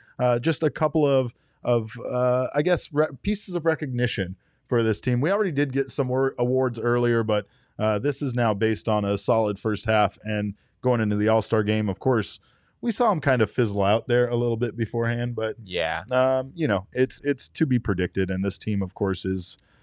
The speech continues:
Speaker 1: uh, on pace for what we expected them, I think, to do,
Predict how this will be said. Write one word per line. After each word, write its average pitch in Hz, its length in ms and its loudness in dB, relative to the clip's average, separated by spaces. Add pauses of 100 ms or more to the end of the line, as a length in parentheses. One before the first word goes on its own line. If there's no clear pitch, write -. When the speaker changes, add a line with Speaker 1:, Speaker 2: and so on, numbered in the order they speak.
(160)
Speaker 1:
uh, 110 340 -2
on 147 260 0
pace 113 280 0
for - 140 -4
what 104 180 -2
we 104 100 0
expected 98 440 -4
them, 95 160 -2
I 95 80 0
think, 95 260 -4
to - 100 -6
do, 90 320 -2